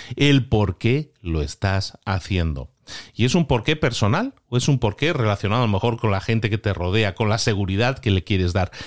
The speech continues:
Recuérdate el porqué y asócialo a cada tarea. Lo vas a hacer con muchísimas más ganas,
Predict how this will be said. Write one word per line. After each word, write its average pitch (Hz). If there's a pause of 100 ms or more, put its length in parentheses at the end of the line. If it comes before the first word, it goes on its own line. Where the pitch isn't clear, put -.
(180)
Recuérdate 98
el 117
porqué 135
y 123
asócialo 113
a 98
cada 95
tarea. 101
Lo 98
vas 120
a 95
hacer 110
con 80
muchísimas 78
más 92
ganas, 101